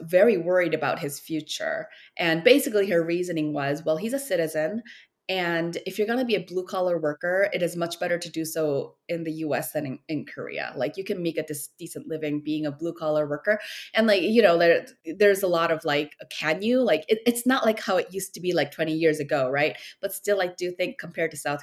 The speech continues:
Korea, you still can make a <laughs> better living here. And this, you know, like, you're taken better in society. Korea's still a little bit more traditional and ha-, there's a lot of, like, elitism kind of thing going on. And so,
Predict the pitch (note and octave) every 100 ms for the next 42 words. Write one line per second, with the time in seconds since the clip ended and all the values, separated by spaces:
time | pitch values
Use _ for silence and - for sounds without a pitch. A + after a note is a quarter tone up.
0 | - E3 D#3 E3+ F#3+ D#3+ D#3 - - D#3
1 | D3+ - C3+ D#3 D#3 D3 D3 - C4+ F#3
2 | F3 E3+ E3+ E3+ D#3 F3+ - E3 - -
3 | - F3 F3 - _ _ G3+ G#3 D#3+ E3
4 | E3 F#3 F3 - A3 F3+ F3 D3 D3+ E3
5 | E3 D3+ D#3+ - B2 C#3+ D#3+ G3 A#3 -
6 | - _ - - F#3 F3 E3+ - _ _
7 | _ _ - - - C4+ B3 A3+ - -
8 | _ _ G#3 G#3 G#3+ F#3+ F3 F#3 - E3+
9 | E3 F#3 F3 E3 E3+ E3 C#3 - - F3+
10 | F3 E3 D#3+ D#3+ D#3 D#3 D#3 D3 - _
11 | - E3+ D#3 D#3+ E3+ E3+ E3 F3 F3 F3+
12 | F3 - F3+ F#3 F3+ F3+ F#3 F3+ F3+ E3+
13 | E3+ D#3+ D#3 D#3+ D3+